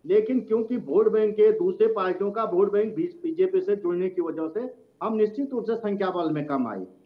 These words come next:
लेकिन हमारे वोट बैंक में कम अंतर नहीं आया था। और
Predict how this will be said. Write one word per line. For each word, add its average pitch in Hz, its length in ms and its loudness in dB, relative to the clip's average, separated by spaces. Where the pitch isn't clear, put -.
लेकिन 202 300 0
हमारे 220 300 0
वोट 202 260 4
बैंक 214 260 0
में 220 100 -2
कम 202 240 0
अंतर 202 320 -4
नहीं 233 180 0
आया 143 240 0
था। 101 240 -14
और 202 340 -4